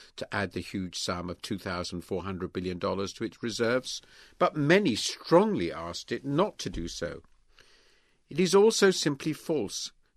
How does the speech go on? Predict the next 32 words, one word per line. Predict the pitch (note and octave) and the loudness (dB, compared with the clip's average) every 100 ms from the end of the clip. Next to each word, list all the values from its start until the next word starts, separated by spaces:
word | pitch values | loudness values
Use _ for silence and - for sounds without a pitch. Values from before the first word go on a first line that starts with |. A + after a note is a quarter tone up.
| - | -6
to | C#3 - | -4 -2
argue | A2 G#2 G2 A2 | 0 -2 -2 -6
that | A2 - | -6 -6
the | |
weakening | G#2+ G#2+ - G#2+ G#2+ | -6 -6 -6 -6 -6
dollar | G2+ F#2 F2+ | -2 -2 0
is | F2 - F#2 | -2 -6 -10
due | - F#2+ | -6 -6
to | - | -6
Fed | - F#2 E2 | -8 -8 -8
policies | - D2 D2+ - D2 | -10 -10 -10 -10 -10
alone. | E2+ F2+ A2 F#2 D2+ - _ _ _ _ _ - | -8 -6 -6 -6 -10 -18 _ _ _ _ _ -8
Indeed, | C#3+ C#3+ E3+ | -2 2 6
anyone | F3 F3+ E3 | 6 8 6
with | D3 A#2 | 4 0
half | D3 D#3+ F#3 | 2 2 2
a | C#3+ | -2
brain | G#2 F#2 E2+ E2 | 0 0 0 -6
should | - G2 | -8 -2
realize | G#2 G2 D#2+ E2+ - - - | 0 0 -2 -6 -10 -14 -8
that | A2+ G#2+ | -8 -4
the | |
U | A#2 A#2 | 0 2
S | A#2+ - | 2 -2
can | A2 G2+ | -4 0
no | G#2 G#2 | 0 2
longer | G#2 B2 C3+ | 0 -2 -4
combine | - A#2+ F#2+ E2 E2 F2 _ _ | -4 -4 -2 -2 -4 -10 _ _
a | G2 | -2
large | F#2+ G2 A#2+ - | 0 2 2 0
trade | - G#2 F#2 F#2+ - | -4 0 0 -2 -8
deficit | D2+ - - E2 D#2+ | -10 -8 -10 -10 -12